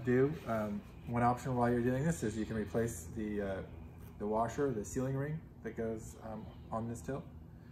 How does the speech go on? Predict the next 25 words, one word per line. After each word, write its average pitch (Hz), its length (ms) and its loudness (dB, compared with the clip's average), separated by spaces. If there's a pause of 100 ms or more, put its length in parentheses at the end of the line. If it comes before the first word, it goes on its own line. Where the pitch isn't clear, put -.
(340)
And, 101 280 -6 (140)
uh, 101 100 -4
these 110 180 -2
are 113 160 2
available 110 400 -2
from 117 160 -6
our 113 60 0
website 110 360 -2
as 110 100 -2
well. 113 260 -2 (160)
So 113 100 -4
if - 100 -8
you 104 180 -4
wanna 113 240 -2
do 123 140 2
that, 135 200 0
it's - 240 -12 (140)
purely 120 220 2
optional, 147 480 -2 (720)
uh, 107 160 -2
but 101 140 -6
we 104 120 -2
have 104 200 -2
these 107 160 -2
available. 104 460 -2